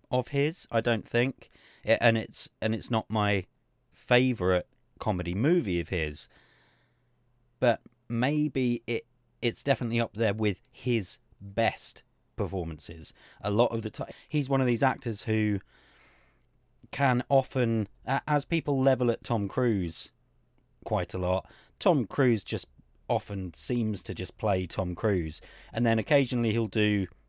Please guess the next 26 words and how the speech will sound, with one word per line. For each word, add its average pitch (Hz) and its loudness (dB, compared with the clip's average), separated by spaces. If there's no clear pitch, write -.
an 110 2
Edge 107 2
of 98 -6
Tomorrow 98 4
or 92 -4
some 110 -4
of 98 0
his 98 -2
older 98 0
stuff 95 -4
where 95 0
he 98 -4
proves 101 -2
that 101 0
actually 104 -4
he 107 -2
can 131 0
play 95 -2
a 87 -6
different - -6
character 90 -6
and 85 -6
he's 90 -8
good 110 -2
at - -8
it. 90 -18